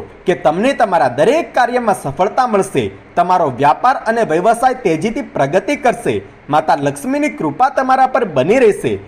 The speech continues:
ઘરમાં સુખ સમૃદ્ધિ આવશે, જીવનમાંથી પૈસાની તંગી દૂર થશે. અને મિત્રો, તમે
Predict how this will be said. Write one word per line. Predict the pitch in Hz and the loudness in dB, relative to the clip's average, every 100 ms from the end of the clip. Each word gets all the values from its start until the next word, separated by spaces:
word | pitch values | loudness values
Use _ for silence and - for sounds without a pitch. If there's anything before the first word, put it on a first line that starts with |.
| - - | -14 -4
ઘરમાં | 165 180 151 147 | -2 2 0 0
સુખ | 247 - | -4 -2
સમૃદ્ધિ | 196 170 185 220 185 | -2 -2 0 -2 0
આવશે, | 302 - 208 202 160 104 - - - | -2 0 0 0 0 0 -4 -18 -8
જીવનમાંથી | 170 226 320 302 277 254 240 | -4 2 2 2 0 0 -2
પૈસાની | - 359 - 262 302 | 0 0 0 -2 -2
તંગી | 302 269 254 220 123 | -2 -2 -2 -4 -2
દૂર | 151 269 | 0 0
થશે. | - 208 196 139 95 - - - | 2 0 0 -2 -4 -10 -20 -4
અને | 220 285 330 | -2 2 2
મિત્રો, | 240 - 139 143 - - | 0 0 0 -2 -10 -2
તમે | 208 220 | 0 0